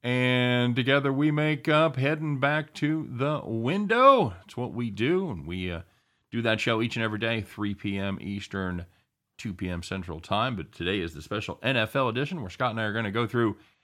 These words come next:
every N F L game on the board. Browns backer in the house. What up, Double B? Hope your college games are going well for you.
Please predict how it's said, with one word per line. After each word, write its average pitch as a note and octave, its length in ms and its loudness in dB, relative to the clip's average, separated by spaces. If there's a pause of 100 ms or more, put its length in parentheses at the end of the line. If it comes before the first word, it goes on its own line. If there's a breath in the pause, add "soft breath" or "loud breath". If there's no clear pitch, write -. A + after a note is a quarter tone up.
(300 soft breath)
every F#3+ 300 6
N F#3+ 100 6
F F3 120 4
L G3+ 180 4
game G3 340 2
on G3 580 2
the C#3+ 240 0
board. G3 540 6
Browns G#3+ 400 6
backer F3+ 560 6
in F3 140 4
the F3+ 160 4
house. F3 1040 6
What G2 220 -2
up, D3 240 0
Double G2+ 200 -2
B? E3+ 540 2 (640)
Hope G2 160 -6
your G2 60 -18
college A2 420 2
games A#2 320 0
are G2+ 60 -2
going A2 320 -2
well A#2+ 260 2
for A#2+ 240 0
you. A#2+ 240 4